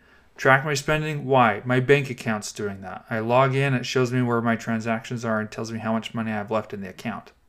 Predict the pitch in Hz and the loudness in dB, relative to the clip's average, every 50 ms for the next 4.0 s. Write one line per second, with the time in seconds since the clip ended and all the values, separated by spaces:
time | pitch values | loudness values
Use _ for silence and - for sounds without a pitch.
0 | _ _ _ - 120 120 120 117 - - - 139 127 107 98 - _ _ - 127 | _ _ _ -6 -4 -4 -4 -6 -6 -2 2 4 4 4 2 -4 _ _ -20 -6
1 | 120 - 131 123 117 110 104 - - - - - _ _ _ - 139 165 160 147 | 0 2 4 4 4 4 0 -4 -12 -20 -20 -20 _ _ _ 4 6 8 8 8
2 | 147 143 135 139 135 139 139 139 135 131 120 104 104 98 - - - _ _ - | 6 4 4 2 2 4 4 4 4 2 2 0 -2 -6 -12 -14 -18 _ _ -20
3 | - - - - - - - - _ - 120 117 113 113 110 107 107 104 104 | -20 -20 -20 -20 -20 -20 -20 -18 _ -4 0 2 2 2 2 2 0 -2 -6